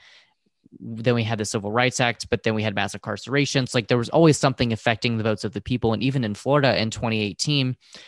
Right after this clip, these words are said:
one of the ballots, I think it was, I don't remember the exact amendment number, but there was a constitutional amendment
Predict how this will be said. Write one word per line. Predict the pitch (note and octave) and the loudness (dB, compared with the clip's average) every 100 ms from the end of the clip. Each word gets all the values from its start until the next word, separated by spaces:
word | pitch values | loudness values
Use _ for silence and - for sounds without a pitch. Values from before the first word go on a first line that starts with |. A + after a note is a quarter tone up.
| - | -8
one | B2+ B2+ | 0 2
of | A#2+ | 2
the | |
ballots, | G#2 A2+ A2+ - | 2 2 2 0
I | A2 | -4
think | A#2+ A2+ | -4 -2
it | |
was, | A2+ G#2+ - - _ | -2 -2 -6 -18 _
I | A#2 | -2
don't | A2+ | 0
remember | A2 G#2+ | -2 -4
the | G#2+ | -4
exact | G#2 A2+ G#2+ A2 | -4 -2 -4 -2
amendment | G#2 A2 G#2 | -2 -2 -4
number, | G2+ G2+ G#2 | -4 -4 -4
but | G2 G#2+ | -4 -4
there | A2 | -2
was | G#2 | -6
a | A2+ | -4
constitutional | C3 B2+ - C3+ - A2+ | -2 -2 -2 -4 0 0
amendment | G#2+ B2+ A#2+ A2 G#2 | 2 2 2 0 -2